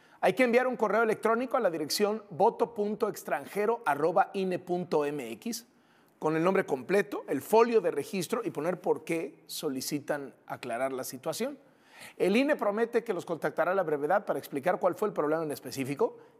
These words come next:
y qué tienen que hacer para resolverlo. La idea del I N E es que a mediados de mayo quede resuelto el asunto.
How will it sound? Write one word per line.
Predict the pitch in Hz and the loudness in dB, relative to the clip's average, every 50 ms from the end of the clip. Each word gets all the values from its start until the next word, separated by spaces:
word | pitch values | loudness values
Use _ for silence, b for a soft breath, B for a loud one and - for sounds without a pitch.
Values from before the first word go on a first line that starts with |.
| B | B
y | - 214 - | -2 -2 2
qué | - 233 226 | 4 2 2
tienen | 226 240 240 233 220 | 2 0 -2 -2 -2
que | - 214 | -2 -2
hacer | 160 185 208 196 | -2 -2 -2 -2
para | 190 220 208 202 | -2 -2 -2 -2
resolverlo. | 190 180 151 190 208 226 269 277 202 139 - - _ _ b b b b b b b b | -4 -6 -6 -6 -6 -6 -6 -6 -8 -12 -14 -18 _ _ b b b b b b b b
La | b 156 175 185 | b 4 6 8
idea | 185 240 294 311 | 8 8 6 6
del | 302 269 277 | 4 0 0
I | |
N | 277 277 | 2 2
E | 254 | 0
es | - | 2
que | - 233 | 2 2
a | 202 | 2
mediados | 196 190 185 220 262 302 311 277 220 | 4 4 4 4 4 4 2 2 2
de | 185 170 | 0 0
mayo | 160 180 220 269 320 294 208 | 2 2 2 2 2 0 2
quede | - 240 233 247 | 2 2 2 2
resuelto | 220 190 160 - - 180 165 156 180 175 | 0 -4 -4 -2 -2 -2 -2 -2 -4 -4
el | 139 | -4
asunto. | 113 - - - - - - | -6 -8 -12 -16 -20 -20 -20